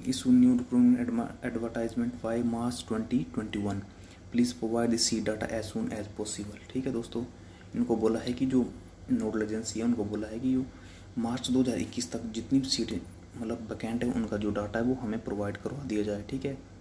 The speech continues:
ताकि हम जो है आने वाली जो दो हज़ार इक्कीस से मार्च तक जो है notification जारी कर दें दोस्तों। तो जो नए भी candidate हैं उनके लिए यहाँ पर बहुत ही अच्छी खबर है, दो हज़ार इक्कीस में जो भर्ती आ जाएगी। तो अब हम बात कर लेते हैं दोस्तों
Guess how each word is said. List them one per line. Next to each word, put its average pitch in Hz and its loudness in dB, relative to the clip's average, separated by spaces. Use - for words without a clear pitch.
ताकि 110 -4
हम 113 -4
जो 107 -4
है 110 -6
आने 107 -4
वाली 104 -4
जो 107 -4
दो 113 -6
हज़ार 104 -4
इक्कीस 104 -6
से 117 -2
मार्च 104 -4
तक 101 -8
जो 104 0
है 135 2
notification 110 -2
जारी 98 -2
कर 98 -6
दें 98 -4
दोस्तों। 104 -8
तो 104 -4
जो 104 0
नए 107 0
भी 120 8
candidate 110 -2
हैं 113 0
उनके 113 -4
लिए 110 0
यहाँ 104 -6
पर 104 0
बहुत 104 -4
ही 107 -2
अच्छी 107 -4
खबर 110 -6
है, 117 -2
दो 113 2
हज़ार 107 -4
इक्कीस 104 -8
में 107 -4
जो 104 -2
भर्ती 101 -6
आ 104 0
जाएगी। 104 -2
तो - -4
अब 131 0
हम 127 4
बात 117 0
कर 117 -2
लेते 120 -2
हैं 113 -2
दोस्तों 117 -4